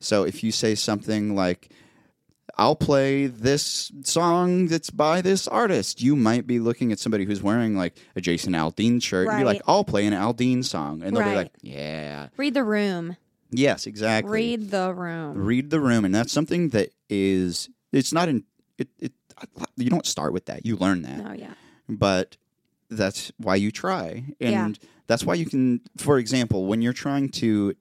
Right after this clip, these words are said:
Speaker 1: cater to a specific audience, what are things that you look for in an audience to, uh, do your tip spiel?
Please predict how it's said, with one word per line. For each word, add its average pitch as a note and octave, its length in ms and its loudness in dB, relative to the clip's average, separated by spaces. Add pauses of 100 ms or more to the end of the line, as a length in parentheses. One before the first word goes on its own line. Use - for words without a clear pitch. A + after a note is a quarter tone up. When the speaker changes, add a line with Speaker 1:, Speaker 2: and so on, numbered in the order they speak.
(120)
Speaker 1:
cater A2 280 2
to - 180 -4
a F#2 60 0
specific - 400 -10
audience, F2 420 -2
what A#2 100 2
are B2 40 2
things A#2+ 280 0
that E2+ 120 -2
you G2 100 0
look F#2 200 0
for F2 280 2
in E2+ 120 -2
an E2 100 -2
audience D#2+ 560 -4 (320)
to, E2 420 2 (320)
uh, F2 180 0 (240)
do C3 140 0
your A2 240 0 (100)
tip F#2 180 -6
spiel? - 360 -10